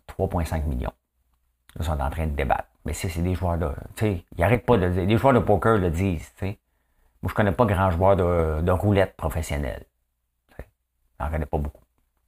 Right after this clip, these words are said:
Mais les joueurs de poker, il y en a un méchant paquet, puis ils veulent être professionnels en plus. Euh, donc, l'impôt leur, euh, leur demande leur part d'impôt, qui est à peu près vingt-cinq pour cent.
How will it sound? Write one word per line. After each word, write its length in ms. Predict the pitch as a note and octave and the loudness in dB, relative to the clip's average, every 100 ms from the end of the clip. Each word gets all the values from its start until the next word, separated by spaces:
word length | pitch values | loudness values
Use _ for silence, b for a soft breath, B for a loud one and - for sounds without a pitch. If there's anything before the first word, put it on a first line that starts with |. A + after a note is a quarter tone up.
| _ _ _ _ _ _ _ - | _ _ _ _ _ _ _ -4
Mais 60 | F2 | 0
les 100 | E2 | 2
joueurs 160 | F#2 G2+ | 4 4
de 60 | |
poker, 400 | E2+ E2 G2 A2+ - | 4 2 4 2 0
il 100 | E2 | -2
y 60 | |
en 120 | D#2+ | 0
a 40 | E2 | 2
un 160 | E2+ | 2
méchant 300 | D#2+ D#2+ F2+ | 0 0 0
paquet, 300 | D#2+ D#2+ F#2+ | -2 -2 -4
puis 160 | F#2+ F2+ | -4 -4
ils 80 | F#2 | -2
veulent 340 | D#2+ G#2+ G2 | 2 4 4
être 200 | - E2 | 0 -8
professionnels 600 | - - D#2+ D#2 D2 A#1+ | -8 -8 -6 -6 -4 -6
en 100 | - - | -8 -14
plus. 140 | - _ _ _ _ _ _ _ B B B B _ - | -20 _ _ _ _ _ _ _ B B B B _ 4
Euh, 800 | F2+ E2 D#2+ D#2+ D#2 D2+ D2+ - - - _ _ _ _ _ _ _ _ _ _ _ _ | 6 8 8 6 4 2 0 -2 -8 -14 _ _ _ _ _ _ _ _ _ _ _ _
donc, 220 | - F#2 - | -2 -2 0
l'impôt 420 | F2+ - G#2+ F#2+ | -2 0 -2 0
leur, 280 | E2 D2+ D#2+ | 0 -2 -2
euh, 200 | E2 C#2 - - - | -2 -2 -8 -14 -10
leur 160 | C#2+ D2+ | -8 -4
demande 400 | D#2 D2 D#2+ C#2+ - - | -2 -2 -2 -6 -10 -8
leur 160 | D#2 | -8
part 200 | - D#2 | -2 -2
d'impôt, 280 | D#2 C2 - | 0 -2 -4
qui 80 | - | -2
est 40 | |
à 20 | E2 | -2
peu 80 | |
près 160 | D#2+ D#2 | -2 -2
vingt-cinq 400 | D2+ D#2 - E2 | -2 -4 -4 -6
pour 140 | D2 | -6
cent. 160 | - C#3+ | -8 -10